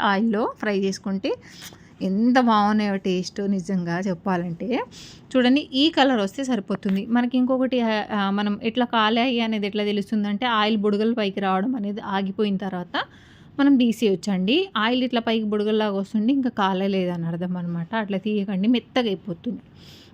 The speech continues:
కాబట్టి మంచిగా కాలిన తర్వాత ఆయిల్ మొత్తం పైన బబుల్స్ రావడం ఆగిపోయిన తర్వాతనే స-, ఆయిల్లో నుంచి తీసేయండి. అంతవరకు తీయకుండా కొంచెం చూసుకుంటూ కాల్చుకుంటూ ఉండండి. ఇంకోసారి రెండో వాయ కూడా వేసుకుంటున్నాను.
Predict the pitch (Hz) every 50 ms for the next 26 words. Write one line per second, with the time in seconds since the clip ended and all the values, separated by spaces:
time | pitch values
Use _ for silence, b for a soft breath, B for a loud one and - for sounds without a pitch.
0 | - 254 240 233 240 - 330 330 262 233 233 - 285 285 254 240 - 240 208 208
1 | 208 220 226 233 226 226 214 208 214 226 220 - 240 220 208 196 202 208 220 208
2 | 208 - - - 247 233 233 214 202 196 196 190 190 196 180 202 214 208 - 220
3 | 190 190 190 196 202 - - 214 202 208 208 214 220 220 240 220 208 196 202 190
4 | 180 180 180 180 - 214 233 320 523 640 B B B B B B B B B -
5 | - - - - 202 - - - 220 226 226 226 233 240 247 233 233 220 220 262
6 | 247 233 220 208 196 - 214 202 220 220 208 - 214 220 226 233 - 233 214 220
7 | 202 190 208 220 240 294 - - 262 220 233 220 208 214 214 208 - - 220 208
8 | 247 247 - 220 185 196 - - - 202 190 220 269 254 180 175 170 170 170 170
9 | 190 226 285 311 - 269 - 269 247 233 226 240 247 240 233 226 220 214 214 214
10 | 240 233 220 202 190 151 - - - 202 214 175 202 202 202 220 196 180 175 190
11 | 226 277 427